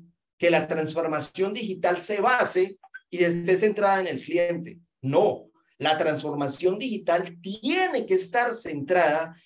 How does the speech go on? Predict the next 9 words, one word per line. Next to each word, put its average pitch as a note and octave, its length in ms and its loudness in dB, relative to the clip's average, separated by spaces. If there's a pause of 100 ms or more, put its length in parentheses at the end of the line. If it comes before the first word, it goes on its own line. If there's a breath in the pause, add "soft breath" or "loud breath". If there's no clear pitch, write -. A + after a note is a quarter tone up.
(120)
en C#3+ 220 -2
el B2 100 0
recurso, - 800 -8 (160)
el A#2+ 240 -6
talento D#3 800 -4 (260)
de C#3 160 -2
la C3 120 2
organización, F#3+ 1200 -4
lógicamente, A#3 1080 2